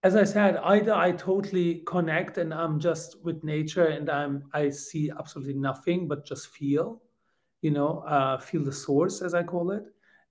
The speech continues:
And, or I meditate about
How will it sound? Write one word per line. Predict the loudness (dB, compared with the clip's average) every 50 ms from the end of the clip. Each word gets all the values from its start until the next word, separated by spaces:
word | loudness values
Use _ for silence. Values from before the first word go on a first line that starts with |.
| _ -4
And, | 0 0 2 2 2 2 2 0 0 -4 -6 0
or | 4 6 8 8 8
I | 6 6 4 4 4 4 4 2 2 0 -2 -4 -2
meditate | 0 2 4 4 4 4 4 2 2 2 2 2 2 2
about | 0 -4 -2 2 4 4 6 6 6 4 4 -2